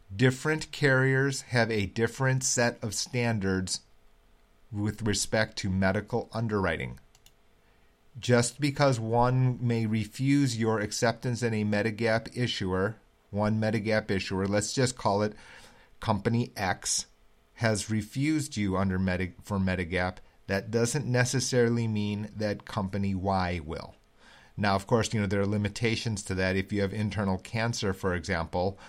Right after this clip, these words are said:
and want to then switch to Medigap, under this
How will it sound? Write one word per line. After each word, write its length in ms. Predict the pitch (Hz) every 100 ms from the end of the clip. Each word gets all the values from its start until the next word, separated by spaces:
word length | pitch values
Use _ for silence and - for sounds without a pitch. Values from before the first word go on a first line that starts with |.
| - - -
and 220 | 95 95
want 240 | 101 98
to 140 | 101 92
then 320 | 85 107 117
switch 340 | - 110 101
to 120 | - 95
Medigap, 680 | 90 85 78 98 85 82 - - - - _ _ - _ _ _ -
under 300 | 113 104 101
this 520 | 90 104 135 - -